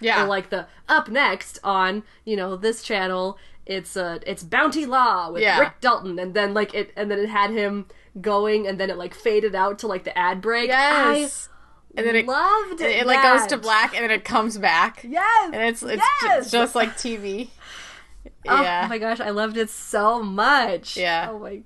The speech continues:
Speaker 2: goodness.
Speaker 1: Um,
Speaker 2: Oh my
Speaker 1: apparently
Speaker 2: goodness.
Speaker 1: there's, like, endless references that he makes in the movie, and, it, you know, there's just so many references to, um, old, older cinema and older T V. You know, um, it's,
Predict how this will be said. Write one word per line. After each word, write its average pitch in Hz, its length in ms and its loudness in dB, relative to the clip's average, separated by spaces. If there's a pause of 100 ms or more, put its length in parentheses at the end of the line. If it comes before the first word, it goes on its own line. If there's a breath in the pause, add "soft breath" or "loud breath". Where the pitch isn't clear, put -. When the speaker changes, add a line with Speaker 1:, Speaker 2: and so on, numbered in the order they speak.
Speaker 2:
goodness. - 800 -16
Speaker 1:
Um, 190 240 4
Speaker 2:
Oh 220 240 -14
my 226 80 -14
Speaker 1:
apparently 240 540 0
Speaker 2:
goodness. 208 100 0
Speaker 1:
there's, 202 180 -2
like, 190 320 0
endless 202 480 -2
references 175 1000 -6
that 175 220 -4
he 175 140 -10
makes 170 360 -8
in 175 80 -14
the 175 80 -10
movie, 175 320 -6
and, 175 160 -2
it, - 160 -10
you 196 120 -6
know, 180 300 -4
there's 196 180 -6
just - 260 -10 (140)
so 247 260 -4
many 226 200 -4
references 190 560 -4
to, 180 420 -6 (500 loud breath)
um, 170 540 0 (220)
old, 196 280 -4 (160)
older 180 640 -4
cinema 165 600 -4
and 160 340 -4
older 170 240 -8
T 160 220 -10
V. - 420 -12
You 180 140 -8
know, 156 380 -10
um, 80 520 -8 (240)
it's, - 240 -18